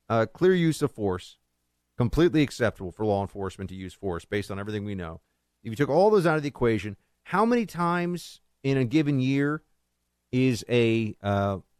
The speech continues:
is an unarmed black man killed by police in qu-, questionable circumstances? That doesn't mean wrong. It just means where there's at least a, a possibility. It was like fifty or sixty.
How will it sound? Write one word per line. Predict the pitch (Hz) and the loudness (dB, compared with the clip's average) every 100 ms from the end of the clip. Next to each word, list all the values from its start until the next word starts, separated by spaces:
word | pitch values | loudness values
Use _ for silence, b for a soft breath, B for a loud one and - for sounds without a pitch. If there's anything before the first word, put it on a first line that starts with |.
| _ _ | _ _
is | 113 110 | -2 0
an | 113 113 | 0 2
unarmed | 139 147 143 | 4 4 4
black | 123 127 131 | 4 2 2
man | 127 120 113 | -2 -2 0
killed | - 131 123 | 2 2 4
by | 117 113 | 4 2
police | - 110 113 120 - - | 0 2 2 0 -4 -4
in | - 139 131 - _ _ _ _ _ _ | 2 4 2 -2 _ _ _ _ _ _
qu-, | - - _ | -10 -10 _
questionable | - 269 - 185 123 | 2 2 2 0 0
circumstances? | - 110 98 92 107 90 90 | -2 -6 -6 -6 -6 -4 -2
That | 113 | 2
doesn't | 196 190 | 4 6
mean | 175 156 135 | 6 6 6
wrong. | 202 208 107 | 6 6 4
It | 104 | 2
just | 135 - | -2 0
means | 135 127 | 2 2
where | 107 123 | 2 2
there's | 120 117 | 4 2
at | 104 | -2
least | 123 139 - | -2 -2 0
a, | 117 110 104 _ _ _ - | 0 0 -2 _ _ _ -8
a | 113 | 0
possibility. | 151 143 139 170 170 | 2 2 2 0 0
It | 180 | 0
was | 196 196 | 0 4
like | 185 151 _ _ _ | 2 0 _ _ _
fifty | 175 170 156 127 | 0 2 2 2
or | |
sixty. | 101 - 104 - | 2 -2 -6 -10